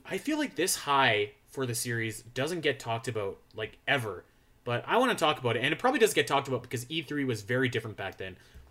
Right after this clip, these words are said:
E three, ni-, I'm gonna combine the two of them, actually. E three nineteen ninety-seven and nineteen ninety-eight,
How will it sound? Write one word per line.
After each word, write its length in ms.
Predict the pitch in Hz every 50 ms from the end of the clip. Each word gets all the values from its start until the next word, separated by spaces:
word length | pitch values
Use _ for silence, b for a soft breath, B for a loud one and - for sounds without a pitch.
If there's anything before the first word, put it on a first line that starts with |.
| b -
E 160 | 180 214 226
three, 500 | 220 208 185 165 156 147 143 127 - - _ b b b b b b -
ni-, 280 | 131 127 135 151 160 - -
I'm 80 | 160
gonna 120 | 202 208 190
combine 420 | - 151 127 120 123 123 127 127
the 60 | 117
two 200 | 110 - 123 120
of 60 | 113
them, 120 | 104 101 98
actually. 320 | 101 98 - - 98 104
E 160 | - 147 170
three 180 | 165 - 202 175
nineteen 420 | 147 139 147 170 175 - - 175
ninety-seven 680 | 165 160 156 143 135 120 - 139 131 123 127 123 123 123
and 100 | 120 113
nineteen 380 | 113 120 135 143 - - 147 135
ninety-eight, 640 | 127 120 120 117 110 - 113 107 98 90 - -